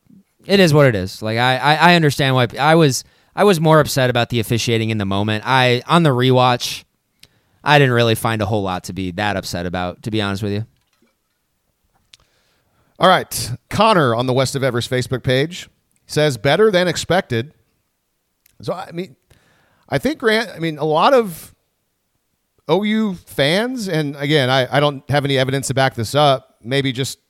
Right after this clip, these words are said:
Speaker 1: on the, uh, three-word reviews. I, s-, does it seem like, I mean, you're on the message board stuff a lot more than me. You check that stuff. I mean, uh, did a lot of O U fans kinda think O U,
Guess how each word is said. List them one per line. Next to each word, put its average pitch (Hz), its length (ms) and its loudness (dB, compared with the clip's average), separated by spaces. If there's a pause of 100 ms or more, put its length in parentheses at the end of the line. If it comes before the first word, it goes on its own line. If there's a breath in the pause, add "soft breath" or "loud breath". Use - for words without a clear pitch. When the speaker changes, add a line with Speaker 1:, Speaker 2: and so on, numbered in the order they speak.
(140)
Speaker 1:
on 123 180 -4
the, 113 240 -2
uh, 101 140 -2
three-word 147 320 0
reviews. 135 440 -2
I, 123 140 -8 (880 soft breath)
s-, - 200 -10
does 170 160 -8
it 180 80 -6
seem 226 260 -2
like, 240 340 0
I 165 80 0
mean, 165 300 0
you're 185 180 2
on 190 140 2
the 156 60 0
message 143 380 -2
board 135 220 0
stuff 139 260 -2
a 139 40 -2
lot 135 160 0
more 131 160 -2
than 123 100 -4
me. 123 260 -2
You 123 80 -2
check 127 200 -4
that 123 180 -2
stuff. 131 220 -2
I - 40 0
mean, 135 220 -4
uh, 143 160 -6 (400 soft breath)
did 170 120 2
a 170 40 4
lot 202 180 4
of 208 80 2
O 220 80 4
U 220 120 -2
fans 190 380 -2
kinda 185 200 0
think 170 260 -4
O 147 60 2
U, 175 240 0